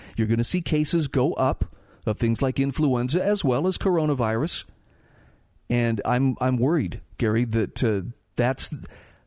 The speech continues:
the people who clamped down so hard the first time and cannot admit that they were wrong are gonna double down. That's my fear, is they're gonna clamp down even harder with the excuse that we're just, we have to do this to keep you safe.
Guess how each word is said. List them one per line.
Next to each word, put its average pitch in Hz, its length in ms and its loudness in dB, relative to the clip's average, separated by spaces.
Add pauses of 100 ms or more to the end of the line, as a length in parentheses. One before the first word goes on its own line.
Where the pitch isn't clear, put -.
the 131 80 2
people 208 380 2
who 185 120 4
clamped 170 360 0
down 139 240 2
so 139 240 2
hard 127 240 2
the 117 60 -2
first 131 280 0
time 120 220 2
and 107 100 -2
cannot 147 360 0
admit 120 280 2
that 120 120 0
they 127 100 2
were 120 160 0
wrong 110 320 0 (240)
are 117 80 2
gonna 107 320 0
double 131 280 2
down. 117 460 0 (400)
That's 113 260 0
my 123 140 2
fear, 92 260 0
is 87 120 -4
they're 120 80 2
gonna 110 180 0
clamp 113 300 0
down 113 180 2
even 123 220 2
harder 113 420 0 (1040)
with 127 220 2
the 120 120 4
excuse 113 380 0
that 143 80 0
we're 120 140 0
just, 120 180 0
we 131 180 2
have 131 280 0
to 135 80 0
do 120 180 2
this 117 160 0
to 117 100 -2
keep - 240 -2
you 120 100 2
safe. 101 520 -4